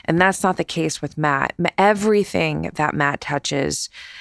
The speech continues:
there's heart and soul in it. You feel it. And I know, I know you're gonna feel that in depth in this episode, as well as last week's episode. Um, so really, I just wanna prepare you guys for an incredibly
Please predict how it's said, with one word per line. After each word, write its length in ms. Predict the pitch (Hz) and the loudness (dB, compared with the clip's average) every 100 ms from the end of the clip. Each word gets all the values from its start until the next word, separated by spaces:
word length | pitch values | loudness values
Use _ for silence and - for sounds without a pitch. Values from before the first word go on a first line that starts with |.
| - _ _ - | -20 _ _ -2
there's 280 | 180 160 | 2 2
heart 260 | - - - | 0 0 0
and 120 | 151 | 0
soul 400 | 147 - 160 151 | 0 2 2 2
in 120 | 139 | 0
it. 100 | 143 | -2
You 160 | - 156 | -4 -6
feel 640 | - - - 170 165 151 | -6 -6 0 2 4 2
it. 160 | 135 - | 2 2
And 140 | 170 | 2
I 80 | 180 | 4
know, 540 | 180 175 175 170 147 - | 4 4 4 4 4 0
I 160 | 165 | 0
know 140 | 165 170 | 2 2
you're 140 | 170 | 2
gonna 200 | 165 151 | 0 -2
feel 280 | - 160 151 | -2 -2 2
that 320 | 147 147 - - | 2 2 0 0
in 160 | 151 | -2
depth 420 | 143 160 147 - - | 2 4 2 -2 -4
in 220 | 160 151 | 0 2
this 240 | 147 143 - - | 2 0 0 -2
episode, 640 | - 147 - 143 135 135 - - - - | 0 -2 0 2 2 -2 -8 -14 -14 -10
as 80 | - | -2
well 180 | - 165 | 0 0
as 160 | - | 2
last 260 | 147 139 - | 2 2 0
week's 220 | 147 135 | -2 0
episode. 640 | 151 - 135 147 135 135 131 - - - - | -2 -2 -2 0 2 0 -4 -14 -14 -14 -2
Um, 460 | - 170 170 156 - - _ _ _ _ - | 2 4 4 2 -2 -8 _ _ _ _ 0
so 180 | 220 | 2
really, 560 | 190 175 247 240 180 160 - | 4 4 6 6 4 4 2
I 80 | |
just 160 | 185 - | 2 2
wanna 140 | 254 | 2
prepare 340 | 160 151 - 214 | 0 -2 2 4
you 160 | 226 | 4
guys 360 | 139 135 - - | 4 4 2 -2
for 420 | - 165 160 156 | 0 4 6 4
an 120 | - | 4
incredibly 920 | 165 - - 196 214 160 180 156 165 | 2 2 2 4 4 0 0 2 2